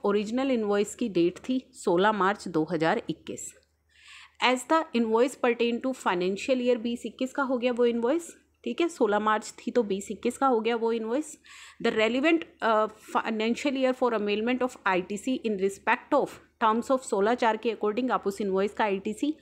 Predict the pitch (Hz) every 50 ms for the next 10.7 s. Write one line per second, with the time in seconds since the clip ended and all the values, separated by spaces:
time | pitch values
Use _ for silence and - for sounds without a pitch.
0 | - - - - _ _ - 220 208 240 240 240 247 240 302 359 370 - - 165
1 | 214 220 202 - 233 196 - - 233 - - - 233 233 220 196 180 185 180 -
2 | - 226 - - 202 196 202 208 196 220 214 - - 208 208 - 233 233 226 269
3 | 277 - - 214 - 185 185 190 214 220 226 220 208 208 220 214 202 208 202 -
4 | 247 220 - 185 180 185 - - 208 190 185 185 - 214 196 175 190 196 196 -
5 | 226 196 196 190 202 208 240 247 240 - - 269 311 - - - _ _ - _
6 | _ _ _ _ - _ _ - _ _ _ _ _ 233 277 285 302 - - 185
7 | - 226 214 208 220 311 320 - 311 320 339 339 320 320 262 262 - 247 247 262
8 | - - 240 214 - 247 233 - 240 220 214 226 214 247 262 254 - 226 202 196
9 | 190 190 196 - - 269 254 240 226 247 262 254 - - - - - - _ 277
10 | 277 262 - 196 185 175 170 175 175 - - - 151 120